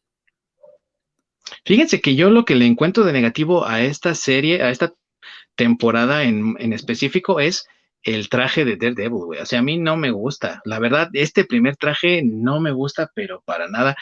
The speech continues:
Haz de cuenta que es como una fusión de,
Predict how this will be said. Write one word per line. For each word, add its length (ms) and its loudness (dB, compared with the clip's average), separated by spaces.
Haz 200 2
de 80 4
cuenta 260 2
que 80 -2
es 100 -2
como 220 -2
una 180 2
fusión 760 0
de, 480 -2